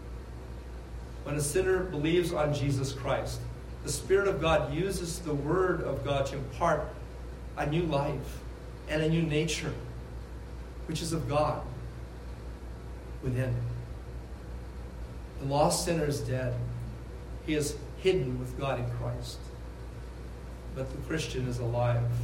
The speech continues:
because of Christ, as it says, that you might be partakers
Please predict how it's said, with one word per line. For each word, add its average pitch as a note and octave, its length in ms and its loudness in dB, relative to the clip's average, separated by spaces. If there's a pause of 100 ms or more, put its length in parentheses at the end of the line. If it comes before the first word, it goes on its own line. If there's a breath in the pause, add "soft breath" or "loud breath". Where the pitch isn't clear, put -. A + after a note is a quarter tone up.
(840)
because B2 220 -2
of A#2+ 60 -2 (140)
Christ, - 360 -2 (1000)
as A#2 60 -4
it A#2+ 80 -4
says, B2 520 0
that A#2+ 180 -4
you B2+ 60 -2
might B2 200 -2
be - 100 -4
partakers - 840 -4